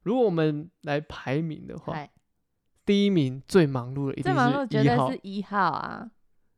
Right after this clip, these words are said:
Speaker 1: 一号，这毋，毋庸置疑，绝对是第一，
Speaker 2: 嗯，
Speaker 1: 对不对？
Speaker 2: 对。
Speaker 1: 最忙的。
Speaker 2: 对，
Speaker 1: 而且这个忙，
Speaker 2: 百分百，
Speaker 1: 而且这忙
Speaker 2: 一百分。
Speaker 1: 还有可能是你不知道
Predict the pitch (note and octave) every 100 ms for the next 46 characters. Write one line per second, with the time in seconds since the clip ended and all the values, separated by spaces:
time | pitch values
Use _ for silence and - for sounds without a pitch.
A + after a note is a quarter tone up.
0 | _ D#3+ E3 E3 D3 E3 D#3+ D3 D3 D#3
1 | D3+ D3 D3+ D#3+ D#3+ - E3 C3+ C3 C#3
2 | C#3 D3 C#3 C#3+ C#3 _ _ D#3+ C3+ C3
3 | C#3+ - _ _ G3+ F3 D#3 C#3 C3+ -
4 | F3 _ F3+ D#3 C3 - - D3+ E3+ F3+
5 | F3 D#3 D#3 E3 E3+ E3 F#3+ C3+ G#3+ A3
6 | F3+ C3+ - - - E3+ F3+ E3+ D#3 D3+
7 | D3+ D3+ D3 E3 D#3 D3+ C3 C3 D#3+ D3
8 | B2+ - D#3 C#3+ D3 C#3 C#3+